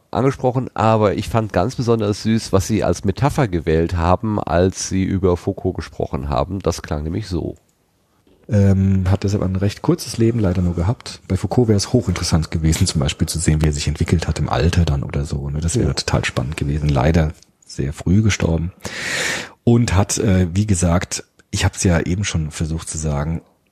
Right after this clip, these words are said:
Speaker 2: der Wilhelm Dilthey, ja,
Speaker 1: Mhm.
Speaker 2: der geisteswissenschaftliche Historiker, der unserem, unserem Buch den Namen gegeben hat, der Garten der Philosophie, war in großer Ehrfurcht vor den philosophischen Konzeptionen des Abendlandes, ja, von Kant, von Hegel. Und, ähm,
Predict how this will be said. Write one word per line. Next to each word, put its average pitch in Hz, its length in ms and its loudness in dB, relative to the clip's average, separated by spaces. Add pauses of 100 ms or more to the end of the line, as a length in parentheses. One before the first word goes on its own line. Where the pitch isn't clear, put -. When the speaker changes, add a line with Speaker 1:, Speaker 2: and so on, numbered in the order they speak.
Speaker 2:
der 85 280 0
Wilhelm 80 300 2
Dilthey, 120 640 2 (580)
ja, - 100 -2
Speaker 1:
Mhm. 101 220 -2
Speaker 2:
der - 80 -6
geisteswissenschaftliche - 840 -2
Historiker, 87 420 0
der 80 100 4
unserem, 76 460 0
unserem 80 340 0
Buch 107 300 2
den 90 140 2
Namen 82 260 2
gegeben 98 440 0
hat, 104 180 -2
der 156 80 -6
Garten 90 360 0
der 78 120 2
Philosophie, 107 600 0 (1000)
war 80 140 4
in 90 100 4
großer 104 340 4
Ehrfurcht 87 500 2
vor 80 140 0
den 73 240 0
philosophischen 80 560 2
Konzeptionen 80 540 0
des - 120 -2
Abendlandes, - 680 -4
ja, 67 140 -2
von - 200 -6
Kant, 62 340 -4
von 71 160 -2
Hegel. 69 520 0 (840)
Und, 76 400 4
ähm, 69 400 2